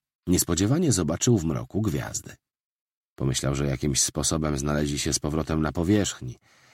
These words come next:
że korytarz runął i odsłonił rozciągające się nad ich głowami nocne niebo. Poczuł ulgę. Ale wtedy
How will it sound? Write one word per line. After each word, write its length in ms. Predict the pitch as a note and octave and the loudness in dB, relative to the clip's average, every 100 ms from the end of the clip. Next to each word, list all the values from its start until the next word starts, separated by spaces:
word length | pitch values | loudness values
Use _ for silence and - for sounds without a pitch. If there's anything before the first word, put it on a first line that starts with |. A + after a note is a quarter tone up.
| _ _ | _ _
że 180 | D2 D#2 | -2 2
korytarz 480 | F#2+ G2 G#2 F#2+ G2 | 2 2 2 2 4
runął 500 | G2 A#2 B2 D3+ C#3+ | 4 6 6 8 8
i 100 | A#2+ | 6
odsłonił 520 | - B2 A#2+ B2 A2+ | 4 4 6 6 6
rozciągające 760 | G2+ - G#2 G2 G2+ A#2+ G#2+ | 4 2 4 4 4 4 2
się 120 | F#2 | 2
nad 140 | F#2 E2 | 2 2
ich 160 | F2 | 2
głowami 420 | F2+ F#2 F2+ A2 A2 | 4 4 4 6 6
nocne 400 | G#2 - A#2 C3 | 4 4 6 6
niebo. 340 | A2+ B1 - _ _ _ _ _ _ _ _ D3 | 6 2 -10 _ _ _ _ _ _ _ _ -6
Poczuł 380 | G3+ F3 - | 2 4 6
ulgę. 380 | C3+ C#2+ A#1+ - - _ _ _ _ _ _ _ _ _ _ - | 4 4 -2 -14 -20 _ _ _ _ _ _ _ _ _ _ -4
Ale 140 | D2+ | -4
wtedy 360 | - G#3+ C#3 | 0 -2 -2